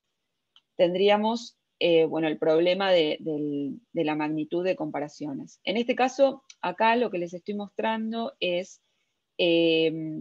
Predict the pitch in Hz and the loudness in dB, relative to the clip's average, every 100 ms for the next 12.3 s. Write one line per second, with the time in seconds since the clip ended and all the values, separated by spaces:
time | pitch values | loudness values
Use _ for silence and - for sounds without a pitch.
0 | - 175 175 196 208 208 202 208 - 240 | -6 -4 -4 -4 -6 -6 -10 -10 -4 0
1 | 233 233 233 180 165 170 175 202 208 202 | 0 -2 -4 -4 -4 -4 -4 -4 -2 -4
2 | 208 - 233 233 233 240 - 165 156 160 | -8 -4 -2 0 -2 -6 -2 -2 -2 -6
3 | - _ _ _ _ _ _ _ _ _ | -20 _ _ _ _ _ _ _ _ _
4 | - 214 208 214 226 240 185 175 - 160 | 0 2 6 6 6 4 0 -2 -6 -2
5 | 160 170 190 202 208 208 202 170 151 143 | -2 -2 -8 -6 -2 0 0 -4 -4 -4
6 | 160 160 170 185 185 190 190 185 170 - | -6 -6 -6 -6 0 4 6 4 0 -12
7 | 165 170 170 170 190 190 196 185 190 196 | -6 -2 -2 -2 -6 -4 -6 -6 -6 -6
8 | 190 190 185 196 202 208 214 247 240 262 | 0 0 -2 -8 -6 -6 -2 2 2 0
9 | _ _ _ _ - 175 - 208 208 196 | _ _ _ _ -14 -10 0 0 0 -4
10 | 190 202 208 202 - - 190 196 214 185 | -2 0 2 2 -2 -10 -6 -4 -2 -2
11 | 170 170 180 196 196 196 - - 170 - | -2 -2 -2 -2 -2 -4 -6 -6 -6 -4
12 | 202 202 196 | -4 -4 -8